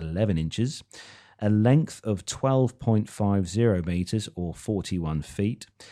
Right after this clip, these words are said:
and a height off the ground of three point nine zero metres, or twelve feet nine inches. Its wing area covered thirty-four point seven zero square metres, or three hundred and seventy-three square feet,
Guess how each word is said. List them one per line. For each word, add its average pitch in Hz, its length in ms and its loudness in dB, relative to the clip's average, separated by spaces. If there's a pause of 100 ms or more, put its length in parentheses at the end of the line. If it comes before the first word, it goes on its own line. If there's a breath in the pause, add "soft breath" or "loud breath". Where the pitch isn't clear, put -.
(320 soft breath)
and 104 100 -2
a 101 60 -2
height - 500 -2 (300)
off 101 200 -6
the 107 80 -2
ground 113 420 4
of - 140 -6
three 127 400 0
point 107 380 0
nine 92 320 2
zero 139 340 2
metres, 76 540 -4
or 82 340 -8
twelve 87 380 -4
feet - 340 -6 (100)
nine 87 360 -2
inches. 113 560 -2 (520 soft breath)
Its - 220 -6
wing 135 260 8
area 131 380 6
covered 110 320 0
thirty-four 120 760 0
point 107 300 0
seven 110 380 0
zero 95 360 2
square 95 520 0
metres, 95 520 -2
or 82 200 -8
three 101 320 -4
hundred 92 320 -2
and 80 100 -4
seventy-three 76 800 -8
square 76 420 -6
feet, - 480 -8